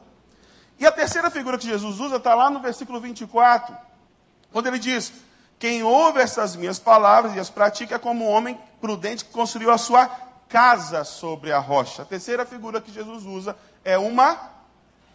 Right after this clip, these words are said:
casa. Primeira figura é qual? Segunda é? Terceira é casa. E essas figuras têm uma relação muito interessante entre si. Elas estão como em círculos concêntricos. Sabe o que é círculo concêntrico?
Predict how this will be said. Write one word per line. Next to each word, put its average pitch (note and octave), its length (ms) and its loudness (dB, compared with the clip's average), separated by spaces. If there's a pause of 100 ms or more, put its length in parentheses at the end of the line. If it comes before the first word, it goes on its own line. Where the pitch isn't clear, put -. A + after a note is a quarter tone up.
(260)
casa. C3+ 580 0 (400)
Primeira G#3 240 -4
figura F3 240 -6
é - 20 -18
qual? - 600 2 (840)
Segunda G3 440 0
é? C4+ 420 4 (720)
Terceira E3 360 -6
é - 20 0
casa. E3+ 580 2 (600)
E A3 140 -4
essas C#4 280 -2
figuras A#3+ 520 -4
têm B3+ 100 -8
uma B3+ 140 -4
relação B3 420 2
muito B3+ 380 -2
interessante B3+ 440 -2
entre B3 220 -12
si. A3+ 400 -8 (640)
Elas A3+ 260 2
estão B3 460 -4
como B3+ 380 -8 (160)
em A#3 180 -8
círculos C#4+ 720 -6
concêntricos. A3 800 -8
Sabe - 240 -2
o - 20 -14
que B3+ 60 -8
é A#3 80 -2
círculo A#3 320 -10
concêntrico? F#3 580 -6